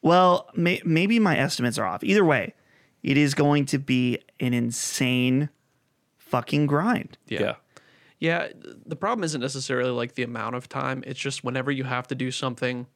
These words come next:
Speaker 2: and you know that one specific task is gonna take that long, just that task.
Speaker 1: Right.
Speaker 2: That's the problem.
Speaker 1: Well, and what I was excited about, I was like, "This will be sweet. I'll be able to pop the platinum.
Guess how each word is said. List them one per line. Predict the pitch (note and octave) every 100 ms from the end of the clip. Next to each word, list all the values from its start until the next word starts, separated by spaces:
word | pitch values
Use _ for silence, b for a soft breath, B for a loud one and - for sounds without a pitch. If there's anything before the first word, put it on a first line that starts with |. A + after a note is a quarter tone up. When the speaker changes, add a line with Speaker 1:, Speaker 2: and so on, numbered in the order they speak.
| _ _ _ _ -
Speaker 2:
and | C3
you | B2+
know | B2 A#2+ B2+ C3
that | A#2+ -
one | C3 A#2 B2 C3 C3+
specific | - - A#2 C3 A#2+ -
task | B2+ - B2 -
is | C3 B2+
gonna | G#3+ -
take | - A#2+ -
that | A#2+ A2+
long, | - A#2 A#2 A#2+
just | C3+ -
that | C3+ B2 -
task. | A#2+ - - - _ -
Speaker 1:
Right. | C3 - _ -
Speaker 2:
That's | D3 D3+
the | -
problem. | - G#2+ - - - B B B B
Speaker 1:
Well, | - G3+ G#3+ - -
and |
what | G3
I | A3+
was | A3
excited | D#3+ - G#3 A3+
about, | C#3 B2+
I |
was | B2+
like, | C3 C3
"This | G#3+
will | G#3+
be | E3
sweet. | - C#3+ B2+ -
I'll | A#2
be | C#3 C#3+ D#3
able | D3 C#3+
to | - C3+ B2+ B2 A#2+ C3 - _ _ _
pop | - D#3 E3+
the |
platinum. | C#3 C#3 B2+ A#2+ B2 A#2+ C3